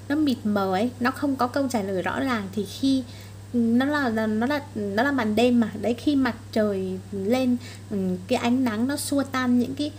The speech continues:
sương mờ thì nhìn thấy rõ những cái vật dụng này. Thì mình nghĩ rằng là cái sự chia xa, im lặng của những người chọn tụ bài số ba nếu đang có, nó rất là cần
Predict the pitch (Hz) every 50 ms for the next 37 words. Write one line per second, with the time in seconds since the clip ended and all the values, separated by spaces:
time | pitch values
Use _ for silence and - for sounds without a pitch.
0 | - - - - - - - 302 277 269 262 254 240 233 214 202 185 185 190 208
1 | 202 214 214 196 185 202 240 254 262 269 - - 277 - - 302 262 226 - -
2 | 214 - 214 214 196 190 185 180 180 - - - - - - - 226 202 190 185
3 | 190 208 202 196 190 202 202 233 269 277 254 226 202 185 180 180 180 - 220 247
4 | 247 - 302 - - 226 - - 262 254 247 247 - 240 240 233 233 226 226 -
5 | - - - - - - 269 262 262 262 254 - - - 220 214 - 196 185 196
6 | 226 254 254 220 214 - 214 - 190 202 208 196 190 185 - 214 220 226 240 240
7 | 240 240 233 233 226 247 247 277 262 254 247 240 - 220 202 196 214 226 262 277
8 | 302 320 349 330 254 247 - 208 190 185